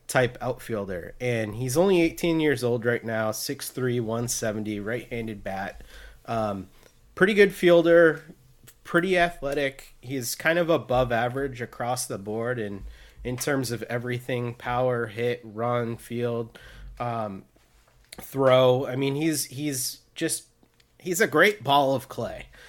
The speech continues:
Uh, and he's one of these guys that, uh, there were a lot of, there was a lot of chatter about, um, at spring training this year. Apparently he looked really good down there.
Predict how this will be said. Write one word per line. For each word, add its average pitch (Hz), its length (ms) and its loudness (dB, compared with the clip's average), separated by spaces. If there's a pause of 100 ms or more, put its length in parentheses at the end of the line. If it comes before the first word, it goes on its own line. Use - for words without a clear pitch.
(220)
Uh, 131 380 0
and 139 140 -2
he's 147 180 -2
one 160 140 2
of 170 80 2
these 160 220 0
guys 120 560 2
that, 104 320 -4 (140)
uh, 101 440 -8 (140)
there 123 160 -4
were 117 200 0
a 110 80 2
lot 107 300 -2
of, 117 120 -4
there 123 180 -2
was 123 120 0
a 127 60 2
lot 123 240 2
of 110 160 -4
chatter 127 540 -4
about, 160 440 0 (360)
um, 113 360 -4
at 123 220 -4
spring 120 300 -2
training 131 420 -2
this 131 220 -4
year. 143 300 0
Apparently 117 460 -4
he 117 140 -6
looked 107 320 -8
really 92 240 -8
good 135 340 -2
down 135 300 2
there. 120 300 -2